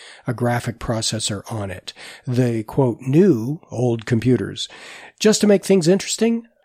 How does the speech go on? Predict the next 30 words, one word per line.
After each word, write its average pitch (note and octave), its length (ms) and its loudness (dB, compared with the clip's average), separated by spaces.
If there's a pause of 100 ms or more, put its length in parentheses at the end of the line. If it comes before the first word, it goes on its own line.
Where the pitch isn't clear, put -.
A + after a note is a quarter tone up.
(120)
most E3+ 280 2
of E3+ 100 -2
my F3 140 2
machines B2 500 0
that A2+ 140 -4
are A2 180 -6
on D#3+ 260 4
much G#2+ 220 -6
of G2+ 120 -12
the G#2 80 -10
day, A2 280 -8
like A2 300 -8 (180)
the G#2+ 180 -2
one A#2 280 -2
point A2+ 180 -6
five A#2+ 240 -4
megahertz A2 480 -4
Pentium A2 420 -6
four A2 320 -6
Ubuntu G#2 400 -8
Server D#3+ 440 0
machine, G2+ 480 -6 (480)
run C#3 420 4 (160)
B F3+ 240 0
O D3+ 200 0
I C3 180 -4
N A#2+ 320 -4
C, F2+ 340 -6
boinc, G#2+ 380 -8 (100)
Berkeley C#3+ 880 0